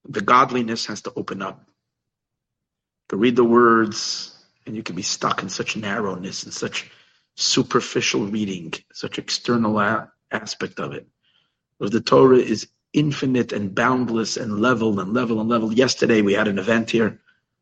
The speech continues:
honoring the Holy Baal Shem Tov, and I read a piece to the audience. I read them a piece from the quote from the Holy Baal Shem Tov, founder of the Hasidic movement, where he writes that in every letter of Torah there's three levels. There is worlds.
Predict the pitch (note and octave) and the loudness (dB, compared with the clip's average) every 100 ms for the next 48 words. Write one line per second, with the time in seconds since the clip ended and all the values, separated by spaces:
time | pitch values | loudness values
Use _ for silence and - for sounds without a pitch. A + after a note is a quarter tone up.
0 | _ A2 A#2 A2 A2 G2+ A#2+ A#2+ G#2 G2+ | _ 0 4 4 6 6 6 6 4 4
1 | C3 C3+ C3+ A#2 G#2+ G#2 A2+ A2 - - | 2 2 2 0 0 0 0 0 -2 -4
2 | D3 - - - - _ _ _ _ _ | -2 -2 -4 -8 -20 _ _ _ _ _
3 | _ - G#2 G#2+ B2 A#2+ F#2 F2+ - A2 | _ -4 0 4 4 4 0 -4 -8 -4
4 | G#2+ A2 G#2 F#2+ - A#2 - A#2 F#2+ G2+ | -4 -4 -4 -6 -4 -4 -4 -8 -10 -10
5 | - A#2 A#2 - G#2+ A2 A2 G#2 G2 - | 0 0 2 -2 -6 -4 -4 -4 -4 -2
6 | A#2+ A#2+ A2+ A2+ - - - A2+ A#2 G2+ | -2 -2 -4 -4 -6 -18 -4 2 4 4
7 | G#2 B2 - A2 G#2+ C3+ C#3+ A#2 G#2+ C3 | 0 -2 -4 -4 -2 0 0 0 -2 -2
8 | G#2+ A#2 C3+ C3 - - - - _ _ | 2 4 6 4 0 -12 -20 -20 _ _
9 | _ - G#3+ - - G#3 G#3+ G3+ D#3 D#3+ | _ -4 -4 2 6 8 8 6 8 6
10 | E3 - C3 - - C3+ A2+ G#2 G#2+ - | 6 4 -2 -4 -4 -2 -2 -4 -6 -6
11 | - B2+ A#2 G#2+ D#2+ E2 - _ _ _ | 0 0 2 0 -2 -8 -10 _ _ _
12 | _ _ _ _ - G#2+ G2 G#2+ B2+ B2+ | _ _ _ _ -4 -2 2 8 10 10
13 | C#3+ G3 - - - | 8 2 -4 -8 -10